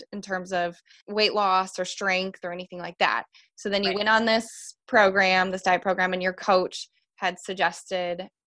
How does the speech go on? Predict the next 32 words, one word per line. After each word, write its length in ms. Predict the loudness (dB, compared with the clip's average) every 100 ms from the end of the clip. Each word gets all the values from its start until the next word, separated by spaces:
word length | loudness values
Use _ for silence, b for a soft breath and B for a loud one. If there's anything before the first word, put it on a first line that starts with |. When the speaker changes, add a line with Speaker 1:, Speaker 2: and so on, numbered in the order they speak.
| -10
Speaker 1:
to 200 | -8 -6
start 280 | -2 -2 0
adding 240 | 0 -2
cardio 600 | 0 2 4 6 8 6 4
in 360 | -4 -2 -4 -6 -12 _ -6
addition 320 | -2 -2 -4 -6
to 180 | -4 0
this, 340 | -2 -4 -16 -10
this 280 | -6 -6 -4
food. 360 | 0 0 -2 -12 B B
And 100 | 4
is 160 | 6 6
the 100 | 4
food, 500 | 2 0 0 -2 -8 -12 -6
do 100 | -2
they 400 | 4 6 6 2 -6 _ 0
cook 260 | 0 2
the 120 | 2
meals 320 | 4 4 2 0
for 160 | 0
you? 260 | 2 2 2
And, 240 | 2 2 0
and 200 | 0 2
is 140 | 4
it, 60 | 6
like, 200 | 4 4
one 120 | 4
of 80 | 4
those 180 | 2 2
delivery 420 | 2 4 4 4
services, 460 | 2 0 -2 0
or? 400 | 4 6 6 4